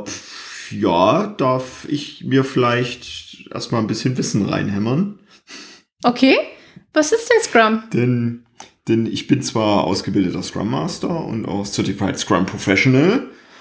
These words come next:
Speaker 1: und gleichzeitig ist das jetzt nicht der Framework, den ich favorisiere. Ich find den echt cool, weil da richtig viel drin steckt. Und meist kriegen meine Teams so eine Abwandlung davon.
Speaker 2: Ah,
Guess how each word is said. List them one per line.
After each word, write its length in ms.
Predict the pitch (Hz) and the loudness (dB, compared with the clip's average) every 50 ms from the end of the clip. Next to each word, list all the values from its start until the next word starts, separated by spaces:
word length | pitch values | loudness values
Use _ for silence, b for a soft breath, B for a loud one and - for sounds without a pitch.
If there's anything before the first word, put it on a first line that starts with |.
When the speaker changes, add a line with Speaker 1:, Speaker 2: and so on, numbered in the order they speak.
| B B B B B B | B B B B B B
Speaker 1:
und 500 | - 123 120 120 120 117 113 107 101 - | -4 -2 0 2 2 2 0 0 -4 -4
gleichzeitig 1300 | - - 95 87 92 - - - - 117 120 120 - 151 165 175 196 220 - - - - - - - - | -2 0 2 2 2 0 -2 -2 -2 0 0 2 2 2 4 2 2 0 -2 -6 -8 -10 -12 -14 -14 -10
ist 200 | - 135 127 - | -6 -6 -4 -2
das 100 | 131 127 | -2 0
jetzt 160 | - 131 127 - | 0 0 2 2
nicht 220 | 127 127 - - | 0 0 0 -2
der 100 | 240 - | -2 -2
Framework, 540 | - - 127 120 120 120 113 113 107 - - | -2 0 0 0 2 2 2 0 0 0 0
den 160 | 107 101 101 | 0 2 2
ich 240 | 95 95 95 - - | 0 0 -4 -8 -12
favorisiere. 1040 | - - 104 101 95 90 - - 95 95 - 123 147 160 - - - - - - - _ - | -8 -6 -4 -4 -2 -4 -4 -4 -4 0 2 4 6 6 4 2 0 -4 -6 -10 -14 _ -12
Ich 140 | 123 - | -8 -2
find 160 | - 131 123 - | 0 2 2 2
den 100 | 104 90 | 2 0
echt 420 | - 92 - - - - - - | 0 -2 -4 -6 -8 -8 -4 0
cool, 240 | 123 131 165 - - | 2 4 4 4 2
weil 120 | - - | 0 -2
da 60 | - | -2
richtig 280 | - 113 113 - 123 - | -2 -4 -4 -6 -8 -8
viel 220 | - - 110 95 | 0 2 2 4
drin 260 | - 165 - 101 131 143 | 4 2 0 0 0 -2
steckt. 560 | - - - - - - - - - - _ _ _ _ _ _ _ _ _ _ | -2 -4 -6 -8 -10 -14 -18 -20 -20 -20 _ _ _ _ _ _ _ _ _ _
Und 140 | - 107 | -10 -6
meist 300 | 110 110 117 123 120 - | -4 -2 -2 -2 -2 -2
kriegen 240 | - - 139 135 135 | 0 2 2 2 2
meine 400 | 127 127 123 123 120 117 120 - | 2 2 2 0 0 -2 -4 -8
Teams 400 | - - 147 143 143 135 - - | -4 0 0 0 2 0 -2 -2
so 80 | - 127 | -2 0
eine 100 | 120 107 | 0 0
Abwandlung 520 | - - - - 92 92 87 - - - | -2 0 0 0 0 0 0 -2 -6 -8
davon. 460 | - - - - - - - - - - | -8 -10 -10 -10 -8 -10 -10 -8 -8 -6
Speaker 2:
Ah, 680 | - 185 185 190 - - 196 190 185 196 185 190 185 | -6 -4 -4 -4 -6 -6 -8 -8 -8 -6 -6 -6 -6